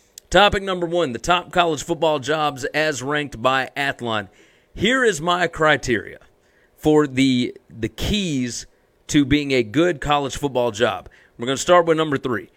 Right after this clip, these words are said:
You gotta make sure that your admission standards are not too strict. That's, that's a big part of this, right? You gotta make sure kids can actually get into school. Number two, you gotta have regional talent. And then number one, administrative and booster support,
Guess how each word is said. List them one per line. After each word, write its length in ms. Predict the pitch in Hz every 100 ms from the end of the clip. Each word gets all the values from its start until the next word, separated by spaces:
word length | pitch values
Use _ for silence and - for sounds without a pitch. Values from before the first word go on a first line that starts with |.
| _ -
You 120 | 113
gotta 160 | 139
make 180 | 143 151
sure 240 | - 175 165
that 160 | 156
your 140 | 165 160
admission 400 | 165 165 151 135
standards 440 | 147 143 139 117
are 60 | 120
not 240 | 135 131
too 220 | - 160
strict. 500 | 147 - 117 - - - _ _ _ _ _ _ _ _ _
That's, 300 | - 143 -
that's 300 | 110 123 156
a 60 | 165
big 300 | 147 180 180
part 180 | 202 151
of 60 |
this, 200 | 98 98
right? 300 | 120 131 139
You 80 | 135
gotta 160 | 139 151
make 140 | 151
sure 180 | - 143
kids 240 | - 143
can 140 | - 135
actually 240 | 131 135
get 120 | 120
into 140 | 127 113
school. 340 | - 139 95 - _ _ _ _ _
Number 220 | 139 147
two, 440 | - 208 220 220 - _ _ _ _
you 100 | -
gotta 260 | 110 131 135
have 260 | 131 127 117
regional 420 | 131 113 127 113
talent. 560 | - 120 85 - - - _ _ _ _ _ _ _ -
And 180 | 175
then 80 | 190
number 200 | 190 180
one, 460 | 165 170 170 160 147 _ _ -
administrative 800 | 127 165 180 - 170 160 156 143 -
and 240 | 143 147
booster 340 | 127 147 - 131
support, 500 | - 110 131 131